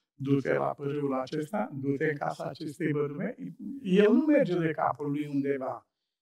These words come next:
Cel ce m-a trimis este autorul, de fapt, al acestor, uh, lucruri.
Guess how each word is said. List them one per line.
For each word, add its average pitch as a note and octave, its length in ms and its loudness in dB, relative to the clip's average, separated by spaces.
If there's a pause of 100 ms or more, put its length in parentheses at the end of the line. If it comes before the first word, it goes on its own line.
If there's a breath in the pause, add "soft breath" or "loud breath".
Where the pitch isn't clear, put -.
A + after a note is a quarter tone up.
(180)
Cel E3 300 8
ce E3+ 160 2
m-a D#3 180 2
trimis F3 540 4
este C3+ 680 -4
autorul, C#3+ 800 8
de C#3 100 0
fapt, C3+ 420 -6
al C3 200 -2
acestor, B2 600 -10
uh, - 380 -18
lucruri. B2+ 340 -16